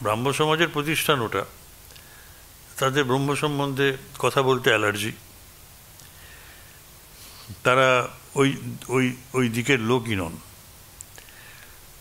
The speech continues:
অথচ আমরা যদি একটু তলিয়ে দেখি যে সত্যি তো আমরাই তো, আমাদের ভেতরেই তো সেই জিনিস সবসময় আছে,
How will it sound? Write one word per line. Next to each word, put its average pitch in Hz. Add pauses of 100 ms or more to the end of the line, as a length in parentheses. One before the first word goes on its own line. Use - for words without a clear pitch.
(120)
অথচ - (2000)
আমরা 165
যদি 175
একটু 175
তলিয়ে 175
দেখি 139 (580)
যে 131
সত্যি 175
তো 170
আমরাই 165
তো, 151
আমাদের 151
ভেতরেই 160
তো 175
সেই 143 (200)
জিনিস 135
সবসময় 123
আছে, 101